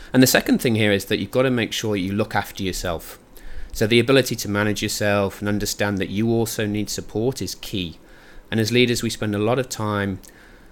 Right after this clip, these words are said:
empathizing, comforting, listening, talking, and giving information to others.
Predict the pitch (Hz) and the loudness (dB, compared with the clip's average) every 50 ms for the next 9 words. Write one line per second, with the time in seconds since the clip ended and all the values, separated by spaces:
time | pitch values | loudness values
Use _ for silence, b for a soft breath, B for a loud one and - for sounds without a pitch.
0 | B B B - - 123 123 113 113 117 110 - 117 110 110 110 110 107 101 107 | B B B 0 2 2 2 2 0 -4 -2 0 0 2 2 2 0 0 -2 -2
1 | 113 107 104 104 101 101 101 - - - 117 110 104 107 - 110 107 - - 107 | -2 -2 -2 -2 -2 -4 -6 -4 -2 0 0 0 0 -2 -4 -6 -6 -4 -4 -2
2 | 104 101 101 98 98 95 92 110 117 113 - - - 110 107 107 104 104 104 101 | -2 -2 -2 -2 -4 -2 0 0 0 0 -2 -2 -2 -2 0 0 0 0 -2 -2
3 | 101 98 95 - - - 120 113 110 107 - - - 104 101 101 95 95 95 92 | -4 -4 -6 -6 -2 0 2 2 2 0 -2 -2 -4 -2 -2 -2 -4 -4 -6 -2
4 | - - 123 110 120 113 113 110 107 - 113 107 107 104 104 101 - 110 104 95 | 0 2 2 4 4 2 2 0 0 -2 -4 -2 0 0 0 -2 -2 -4 -4 -6
5 | - 95 95 107 101 101 82 85 85 - - | -4 -2 -2 0 0 0 -2 -2 -4 -8 -12